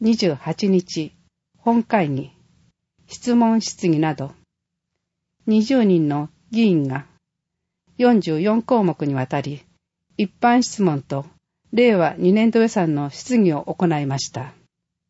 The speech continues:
二十八日、予算審査特別委員会。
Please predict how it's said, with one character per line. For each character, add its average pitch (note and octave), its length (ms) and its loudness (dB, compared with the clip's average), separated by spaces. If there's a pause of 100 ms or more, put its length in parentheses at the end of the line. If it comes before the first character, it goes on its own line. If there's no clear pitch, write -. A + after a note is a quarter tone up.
(680)
二 A#3+ 160 2
十 E3+ 220 -6
八 E3+ 320 -4
日、 F3 440 -2 (360)
予 F#3+ 100 -4
算 A3+ 280 0
審 G#3 240 0
査 D3 320 -6 (120)
特 G3+ 240 -2
別 A#3 260 0
委 G3+ 100 -4
員 G#3+ 180 0
会。 C3+ 320 -8